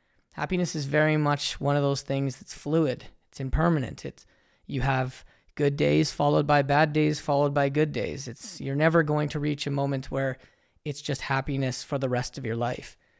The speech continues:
So I don't think happiness is the destination.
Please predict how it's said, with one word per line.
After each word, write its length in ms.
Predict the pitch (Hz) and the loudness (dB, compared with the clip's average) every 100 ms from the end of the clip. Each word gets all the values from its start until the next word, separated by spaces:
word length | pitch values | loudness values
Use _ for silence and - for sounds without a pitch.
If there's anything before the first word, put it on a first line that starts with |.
| _ _ _ | _ _ _
So 160 | - 156 | -4 -2
I 40 | |
don't 160 | 180 190 | -2 -2
think 140 | 175 | -4
happiness 540 | 131 156 156 147 135 139 | 0 0 0 -4 -4 -6
is 220 | 135 131 _ _ | -8 -12 _ _
the 100 | - | -14
destination. 840 | 131 139 - - 123 160 - - | -6 -4 -6 -8 -2 -2 -2 -8